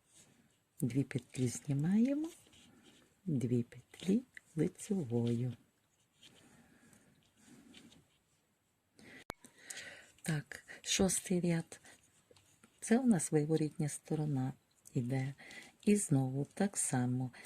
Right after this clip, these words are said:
як петлі дивляться. Дві петлі виворітною,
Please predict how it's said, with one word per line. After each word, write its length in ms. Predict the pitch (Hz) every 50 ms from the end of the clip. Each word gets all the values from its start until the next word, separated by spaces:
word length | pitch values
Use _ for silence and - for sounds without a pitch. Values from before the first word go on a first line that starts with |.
| - _ -
як 340 | 147 165 175 196 - - -
петлі 500 | - - 139 139 143 - - 156 160 160
дивляться. 840 | 143 127 131 127 123 127 131 123 131 123 - - - - 127 123 123 - _ _ _ _ _ -
Дві 560 | 135 131 135 156 143 135 143 139 135 127 123 - - - - _ _ -
петлі 680 | - 139 135 - - - 139 131 127 131 131 127 127 - - - - - - _ - -
виворітною, 1000 | 131 135 127 120 - 131 131 - - 135 131 - _ - 170 180 214 262 311